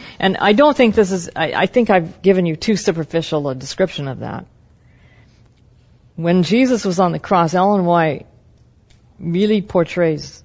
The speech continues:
what he was thinking. And what he was thinking was the bombardment of Satan's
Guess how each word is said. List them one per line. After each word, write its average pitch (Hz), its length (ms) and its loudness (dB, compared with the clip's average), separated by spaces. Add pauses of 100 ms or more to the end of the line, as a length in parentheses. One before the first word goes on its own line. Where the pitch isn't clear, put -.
(240)
what 160 260 0
he 165 140 -4
was 156 240 -10
thinking. 147 580 -8 (1600)
And 160 300 -2
what 170 100 0
he 185 60 0
was 170 140 -6
thinking 185 280 -2
was 151 140 -8
the 156 80 -8
bombardment 170 1080 -2
of 143 140 -8
Satan's 180 580 -4